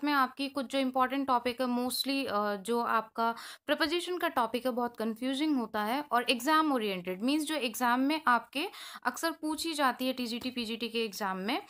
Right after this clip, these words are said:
तो उसका आपने रिक्वेस्ट किया था। So, we have started, this is the fourth lecture I am going to discuss today। तो जो इंपॉर्टेंट है, ओवर का यूज़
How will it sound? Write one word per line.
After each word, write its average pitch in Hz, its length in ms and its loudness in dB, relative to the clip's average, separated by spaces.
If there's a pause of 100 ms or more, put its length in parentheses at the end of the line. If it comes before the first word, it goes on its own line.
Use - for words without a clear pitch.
(400)
तो 349 120 2
उसका 349 420 0
आपने 277 480 2
रिक्वेस्ट 269 440 -2
किया 240 200 0
था। 254 160 -2
So, - 100 -4
we 294 280 0
have 254 100 -8
started, 254 360 0
this 262 200 -4
is 262 60 -6
the 269 120 0
fourth 359 420 0
lecture 269 460 0 (380)
I 240 100 4
am 254 80 2
going 269 260 2
to 254 120 -2
discuss 285 380 -2
today। 247 280 0 (420)
तो 302 100 -2
जो 294 100 0
इंपॉर्टेंट 302 640 2
है, 320 200 -2
ओवर 330 340 2
का 392 160 2
यूज़ 311 360 0